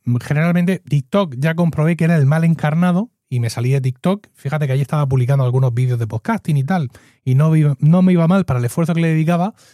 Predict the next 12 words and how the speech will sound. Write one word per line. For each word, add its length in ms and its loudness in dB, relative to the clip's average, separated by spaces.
pero 180 0
vi 120 2
que 80 0
aquello 380 0
era 220 0
terrible 540 2
<laughs> 600 -8
y 140 2
me 160 2
salí 260 -2
de 120 0
allí. 260 0